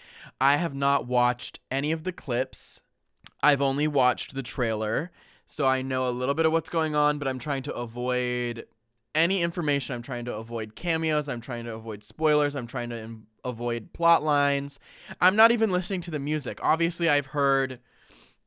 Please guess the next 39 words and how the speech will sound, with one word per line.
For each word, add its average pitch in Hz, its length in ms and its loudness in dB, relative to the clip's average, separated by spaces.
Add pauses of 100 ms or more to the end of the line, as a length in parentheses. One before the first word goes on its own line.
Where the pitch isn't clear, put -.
(580)
a 143 100 2
couple 147 600 2
of 165 100 -2
things, 185 540 -2
like, 135 280 2 (240)
uh, 123 260 0
Billie 143 240 0
Eilish 131 360 -2
just 143 220 -10
released 127 400 -4
her 127 140 -2
track 139 320 -2
from 147 200 -6
the 131 140 -4
album, 143 520 -2 (520)
and 117 720 -4
I've 120 180 -2
heard 120 220 -4
snippets 120 260 -6
of 110 120 -10
that 110 220 0
on 107 380 -6 (160)
TikTok, 110 460 -6
people - 240 -8
crying. 110 640 -4 (120)
It's, - 100 -10
like, 117 160 -4
been 117 160 -2
twenty-four 113 380 -4
hours, 110 300 -2
and 110 100 -10
people 107 200 -8
are 104 80 -2
already 101 340 -6 (380)
turning 107 260 -10
it 92 60 -10
into 104 140 -12
a 104 40 -10
trend. 95 380 -10